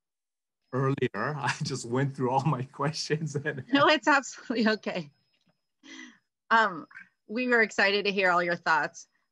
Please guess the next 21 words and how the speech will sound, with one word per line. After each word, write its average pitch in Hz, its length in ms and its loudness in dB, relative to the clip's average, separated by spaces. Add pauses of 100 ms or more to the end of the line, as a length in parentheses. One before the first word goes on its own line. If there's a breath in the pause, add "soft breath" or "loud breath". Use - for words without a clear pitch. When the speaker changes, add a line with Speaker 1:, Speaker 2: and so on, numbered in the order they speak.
Speaker 2:
Um, 226 380 2
our 269 140 4
next 294 300 2
question 262 360 0
is 214 140 -8
for 208 160 -4
Peter. 175 560 -2 (280)
Peter, 262 420 2 (580)
you 240 80 -4
know, 233 100 -2
we've 254 200 -2
seen 349 340 0
restaurants 240 440 2
across 202 340 2
the - 100 -8
country 185 500 -6 (420)
due 226 180 -4
to 233 140 -6
the 185 80 0
mandates, 170 680 -2 (120)
um, 151 380 0